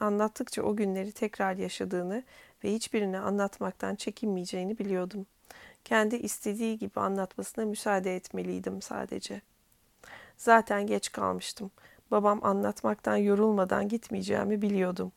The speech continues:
Parlayan gözleri hayat doluydu. Tüm geceyi orada geçireceğimi tahmin ettim.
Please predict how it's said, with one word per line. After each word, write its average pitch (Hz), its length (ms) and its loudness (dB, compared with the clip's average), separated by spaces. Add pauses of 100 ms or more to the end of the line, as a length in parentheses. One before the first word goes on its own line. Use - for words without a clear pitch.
(1300)
Parlayan 214 520 8
gözleri 196 380 2
hayat 208 420 2
doluydu. 185 440 -4 (520)
Tüm 240 200 2
geceyi 196 360 0
orada 208 260 2
geçireceğimi 190 680 -2
tahmin 202 460 0
ettim. 190 340 -4